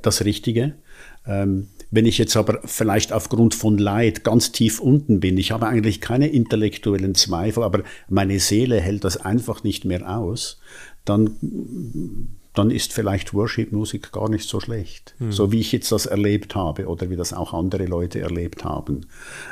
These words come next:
Speaker 1: Ähm, man muss einfach auf den Zweifel, so wie, ähm, das einen plagt, muss man versuchen, Antworten zu finden.
Speaker 2: Hm.
Speaker 1: Und ich bin, ähm, ich bin eigentlich sehr zuversichtlich, wenn ich noch, ähm,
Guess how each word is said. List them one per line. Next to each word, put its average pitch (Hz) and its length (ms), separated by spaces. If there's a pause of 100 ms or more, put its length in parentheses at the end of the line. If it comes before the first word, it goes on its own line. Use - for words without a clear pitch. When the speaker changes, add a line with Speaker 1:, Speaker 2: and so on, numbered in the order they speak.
Speaker 1:
Ähm, 87 340 (200)
man 98 160
muss 101 180
einfach 98 300
auf 95 240
den 104 260
Zweifel, 104 480
so 101 240
wie, 104 80
ähm, 101 320
das 95 260
einen 87 320
plagt, 82 640 (340)
muss 104 300
man 117 120
versuchen, 113 520
Antworten 110 560
zu - 160
finden. 139 520 (320)
Speaker 2:
Hm. 107 220 (100)
Speaker 1:
Und 98 340
ich - 240
bin, 95 320
ähm, 90 440 (280)
ich - 180
bin 107 140
eigentlich 117 680 (1040)
sehr 131 300
zuversichtlich, 127 1000
wenn 113 140
ich 110 220
noch, 104 340
ähm, 95 460